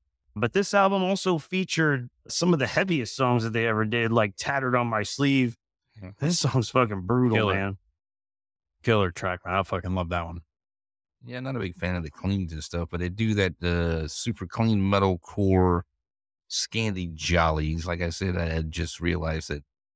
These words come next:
Speaker 3: what I don't like about the genre is that it's clean, but now I realize that I can look at it a little differently. And these guys definitely had that super clean sound that inspired other fucking bands of the scene. But it's that Scandi jollies. It's happy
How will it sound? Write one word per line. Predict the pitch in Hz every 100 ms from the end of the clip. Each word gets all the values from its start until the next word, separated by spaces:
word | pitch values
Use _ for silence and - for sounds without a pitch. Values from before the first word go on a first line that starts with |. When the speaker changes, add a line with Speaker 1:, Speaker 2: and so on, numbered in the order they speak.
| _ _
Speaker 3:
what | - 78
I |
don't | 78 107 101 87
like | 85 80
about | 80 82 78
the | 80
genre | 78 82 82 82
is | 80 80
that | 78
it's | 76
clean, | - 160 147 120
but | 107
now | 110
I | 101
realize | 113 113 95
that | 92
I | 90
can | 90 85 85
look | 90 87
at | 85
it | 82
a |
little | 85
differently. | 85 110 101 95 92 87 _ _ _ _ _
And | - 85
these | 110 104
guys | 101 92 87 -
definitely | - 101 101 90 85
had | 85 85 82
that | 82 78 _ _
super | - - 143 - 110
clean | - 101 98 92
sound | 82 90 85 82
that | 80 73 _ _ _ _
inspired | 82 - 92 92
other | 85 85 78
fucking | 73 80 71 78
bands | 73 76 78 73
of |
the | 71
scene. | - 78 78
But | 78
it's | 80 -
that | 101 -
Scandi | - - 127 120 104
jollies. | 87 101 123 110 80 73
It's | 80
happy | 104 107 - 104 95